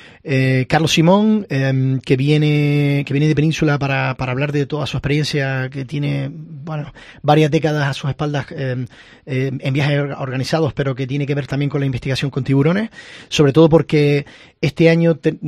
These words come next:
hay un corto específico también que habla de tiburones y, em, también hacemos un pequeño homenaje a un, a una personalidad,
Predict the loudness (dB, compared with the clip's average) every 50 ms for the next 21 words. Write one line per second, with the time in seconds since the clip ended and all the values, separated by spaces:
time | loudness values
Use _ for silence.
0 | -8 -6 -6 -4 -2 0 0 0 2 2 2 2 2 2 -2 -2 -2 -4 -4 -4
1 | -4 -4 -4 -4 -2 -2 -2 -2 -2 -2 -2 -2 -2 -2 0 0 0 0 0 0
2 | 2 2 2 0 0 -2 -4 -6 -12 -20 -20 -20 -20 -20 _ _ -2 0 2 2
3 | 2 0 0 0 0 0 2 2 0 0 0 0 0 0 0 0 -2 -2 -2 -2
4 | 0 2 2 2 2 0 0 0 0 0 0 0 0 0 0 0 0 0 0 0
5 | 2 0 0 -2 -2 -2 0 0 -2 -2 -2 -2 -2 -2 -2 -2 -2 -2 -2 -2
6 | -4 -4 -6 -4 -4 -4 -2 -2 -4 -4 -4 -4 -4 -4 -2 -2 -2 -2 -2 -2
7 | -4 -6 -8